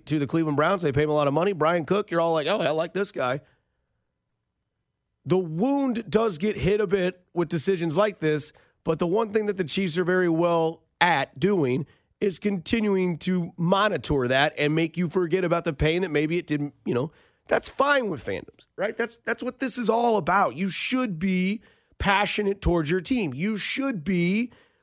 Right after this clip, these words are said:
looking at every tweet, every article, everything, and tell yourself, "Oh, they're really gonna trade Snead." And I am proud of the fans that are in this city because a lot of you do kinda get it, do understand it. And I know there's a lot of you still out there that are like,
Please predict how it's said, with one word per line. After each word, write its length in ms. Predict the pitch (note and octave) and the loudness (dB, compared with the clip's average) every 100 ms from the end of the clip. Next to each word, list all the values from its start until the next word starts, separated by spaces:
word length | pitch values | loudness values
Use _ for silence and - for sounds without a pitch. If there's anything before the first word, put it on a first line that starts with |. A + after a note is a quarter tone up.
| _ | _
looking 400 | F#3 A3+ A3+ A#3+ | -4 -2 0 0
at 80 | G3+ | 2
every 400 | G#3 G#3+ G#3 G3+ | 0 0 -2 -2
tweet, 380 | - A3 F#3+ D3 | -2 -2 0 2
every 420 | G3 G#3 A3+ G#3+ | 0 0 0 2
article, 540 | G3+ G3+ D#3+ C#3 C#3 | 2 0 -2 0 2
everything, 720 | F3+ G#3 A3+ G3+ A3+ G#3+ F#3+ | 2 0 -2 0 0 0 0
and 100 | D#3+ | 0
tell 140 | D3 G3+ | 0 0
yourself, 440 | F#3 D3 E3 C3+ - _ - | 0 0 0 -2 -8 _ 0
"Oh, 140 | A3 | 2
they're 120 | F#3 | 2
really 180 | D#3+ G3 | 0 2
gonna 100 | F#3+ | 0
trade 280 | E3 G3+ F#3+ | 0 0 0
Snead." 460 | - A#3 A3 - - _ _ _ _ _ _ _ _ _ _ _ _ _ _ - | 0 0 0 -4 -10 _ _ _ _ _ _ _ _ _ _ _ _ _ _ -4
And 120 | E3 | 0
I 100 | F#3+ | 2
am 180 | C4 G3+ | 2 0
proud 500 | - G3+ F#3 A#3 G3 | 2 2 4 2 2
of 180 | E3+ D3 | 0 -2
the 100 | C#3 | -2
fans 360 | E3+ E3+ E3+ | 0 0 2
that 100 | C#3+ | 2
are 200 | C#3+ F3+ | 4 4
in 80 | E3 | 2
this 160 | D3 - | 0 2
city 200 | G#3+ G3+ | 0 0
because 300 | D#3 E3 D3 | -2 0 0
a 60 | |
lot 320 | D3 F#3+ C#4 | 0 2 2
of 120 | G3 C#3+ | 2 0
you 160 | D#3+ | 0
do 200 | D3+ G#3 | 0 -2
kinda 260 | D#3 F3 E3 | 0 0 2
get 180 | E3+ E3+ | 0 0
it, 160 | F#3 | -2
do 140 | D#3 D#3+ | -2 0
understand 420 | D#3 C#3 G#3+ E3 | 0 0 0 -2
it. 40 | |
And 80 | C3+ | 0
I 80 | G3 | 0
know 100 | A3 | 2
there's 180 | G3+ E3+ | 0 -2
a 60 | |
lot 180 | D#3+ D#3+ | 0 0
of 80 | D3+ | 0
you 60 | |
still 200 | C3+ G#3+ | -2 -2
out 120 | D3 C3 | -2 0
there 140 | D#3+ | 0
that 100 | E3 | 0
are 40 | |
like, 160 | D3 C3 | 0 -2